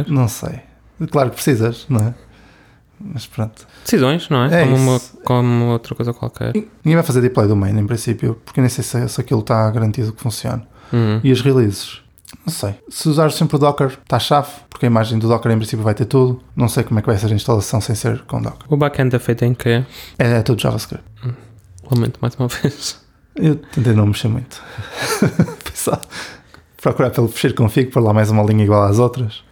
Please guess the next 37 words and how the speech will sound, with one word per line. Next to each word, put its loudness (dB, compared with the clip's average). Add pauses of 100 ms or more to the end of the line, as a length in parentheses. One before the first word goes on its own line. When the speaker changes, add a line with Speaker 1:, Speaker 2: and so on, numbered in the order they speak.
(100)
Speaker 2:
e -2
já -10
está. -10 (200)
Speaker 1:
Parece-me -8
bem. -6 (300)
Bom, 0 (300)
eh, 2
obrigado 2
por -20 (120)
partilhares 0
a 4
tua -6
experiência. 0 (140)
Algum 2
conselho 0
a 4
alguém 2
que -6
queira 0
experimentar? 0 (140)
Fazer 0
setup -4
ou -2
contribuir -2 (120)
com -4
alguma -2
coisa? -6 (240)
Speaker 2:
Eu 2
acho 2
que -14
fazer 4
setup 0
daquilo -2 (160)
foi 0 (360)
re-, -4 (140)
relativamente 2
fácil. -4